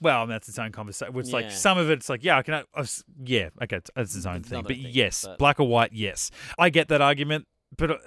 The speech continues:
Speaker 1: I can understand where people come out and go, "Well, Marvel are,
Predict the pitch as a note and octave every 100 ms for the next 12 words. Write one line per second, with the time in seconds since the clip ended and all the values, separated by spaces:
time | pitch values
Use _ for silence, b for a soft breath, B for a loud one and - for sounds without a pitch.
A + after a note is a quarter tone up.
0 | C3+ D3 D#3 E3+ D#3+ - D3+ C#3 D3 C#3
1 | C3 C#3 B2+ B2+ B2+ C3 C3+ C#3 C#3+ C3
2 | B B - C3+